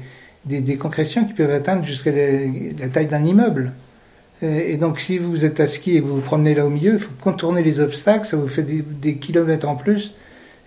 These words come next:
Et c'est pour ça qu'encore une fois, Jean-Louis Etienne a eu du mérite de, de le faire à l'époque. Donc, c'est, c'est très compliqué.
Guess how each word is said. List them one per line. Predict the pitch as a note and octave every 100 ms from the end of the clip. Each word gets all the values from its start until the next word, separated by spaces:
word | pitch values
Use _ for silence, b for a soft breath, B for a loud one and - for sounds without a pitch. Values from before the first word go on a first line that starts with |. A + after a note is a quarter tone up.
| -
Et | D3 D#3 C3+
c'est | D3+
pour | C3+ C3+
ça | D#3+
qu'encore | C#3+ C3
une | C#3
fois, | C3+ D3
Jean-Louis | C#3 C3+ C3+
Etienne | C3+ D3+
a | C3+
eu | B2+
du | C3
mérite | C#3 C#3 C3+
de, | C3
de | C3 B2+
le | C3
faire | C3 D3+ C3+
à |
l'époque. | C3 B2+ F3+ G3 - B B B B B
Donc, | E3 D#3
c'est, | F3 E3+
c'est | E3
très | D#3 G3
compliqué. | F#3 D#3+ D#3 D3+ C#3